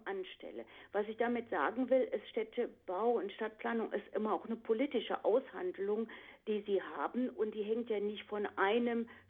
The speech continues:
Stadtplaner, einem Baudezernenten ab, sondern das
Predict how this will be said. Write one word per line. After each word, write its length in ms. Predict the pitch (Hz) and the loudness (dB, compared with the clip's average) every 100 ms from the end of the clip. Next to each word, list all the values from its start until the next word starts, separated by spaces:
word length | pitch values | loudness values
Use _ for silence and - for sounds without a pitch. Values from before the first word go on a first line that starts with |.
| - | -6
Stadtplaner, 800 | 208 202 - 220 226 226 202 | -4 -4 -2 0 0 0 0
einem 300 | 113 185 214 202 | 4 4 4 4
Baudezernenten 1000 | 170 262 196 - 147 151 139 147 - - | 6 6 4 -2 -6 -4 -4 -4 -4 -4
ab, 220 | - - - | -2 -2 0
sondern 320 | 208 185 196 - - | 2 4 2 -2 -8
das 120 | - | -2